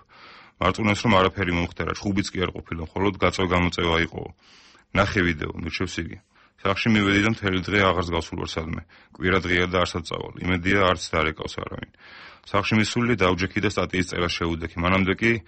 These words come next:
შინაგან საქმეთა სამინისტროს მიერ გავრცელებული ვიდეო ათვალიერი. ათ ჯერ მაინც ვნახე. ჩხუბი მართლაც არ ჩანს. არც ხელკეტები. ოღონდ ეგა კადრებზე დრო არაა დაფიქსირებული.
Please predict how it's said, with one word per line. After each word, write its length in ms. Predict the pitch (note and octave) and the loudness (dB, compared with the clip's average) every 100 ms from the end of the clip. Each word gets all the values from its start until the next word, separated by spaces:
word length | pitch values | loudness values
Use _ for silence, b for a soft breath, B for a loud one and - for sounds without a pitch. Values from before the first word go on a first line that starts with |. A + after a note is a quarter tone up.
| B B B B | B B B B
შინაგან 380 | - F#2 F#2+ F#2 | -4 2 2 2
საქმეთა 320 | F2+ F#2 F2+ | -2 0 0
სამინისტროს 440 | F2+ F2 E2+ F2+ F#2+ | 0 0 -2 -4 -2
მიერ 160 | F#2 | 0
გავრცელებული 580 | F2 F2 - F2+ E2+ F#2+ | 0 0 0 0 0 0
ვიდეო 320 | F2 E2+ F2 E2+ | 0 2 2 2
ათვალიერი. 560 | E2 - E2+ D#2+ D#2 F2 | 0 0 0 0 0 -2
ათ 140 | D#2+ | 0
ჯერ 180 | - F2+ | 0 2
მაინც 240 | F2 E2+ | 2 0
ვნახე. 280 | - - - | -4 -8 -10
ჩხუბი 280 | - - A#2 | -8 -2 2
მართლაც 300 | G#2+ F2+ F#2+ - | 2 2 -4 -6
არ 120 | D2+ | -6
ჩანს. 260 | - F#2 - - | -8 -10 -12 -14
არც 200 | - F#2+ | -2 -2
ხელკეტები. 540 | - E2+ F2 E2 D#2 - | 0 -4 -4 -8 -8 -6
ოღონდ 280 | E2+ G#2 G2 | -2 2 4
ეგა 260 | G2+ G2 D2+ B B B | 4 2 2 B B B
კადრებზე 420 | - F2+ F#2 F2+ G2+ | -6 -2 0 0 0
დრო 180 | F2+ F#2 | 2 4
არაა 280 | F2+ D#2 D2+ | 4 2 0
დაფიქსირებული. 760 | D#2+ E2+ - E2 D#2 D2+ F2 | -4 -4 -6 -4 -6 -8 -16